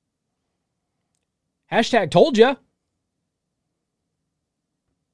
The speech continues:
And here I am, covid-stricken and stuck in the house. Where's the mail-in ballots for all of the, uh, all the local elections and stuff like that?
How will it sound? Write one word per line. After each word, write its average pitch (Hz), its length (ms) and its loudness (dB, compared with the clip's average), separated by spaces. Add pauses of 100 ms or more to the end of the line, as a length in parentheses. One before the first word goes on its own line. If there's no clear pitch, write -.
(200)
And 135 140 -4
here 277 220 0
I 254 160 -2
am, 202 340 -4 (320)
covid-stricken 226 680 -4
and 120 140 -8
stuck - 340 -6
in 226 60 -2
the 196 80 -4
house. 156 320 -6 (1400)
Where's 302 140 -10
the 415 100 -4
mail-in 247 380 2
ballots 202 360 -2
for 202 140 -8
all 220 160 2
of 202 80 -2
the, 190 200 -2
uh, 151 200 -2 (260)
all 220 140 0
the 190 100 0
local 202 320 0
elections 131 440 -6
and 110 80 -12
stuff 123 160 -8
like 120 140 -6
that? 110 260 -12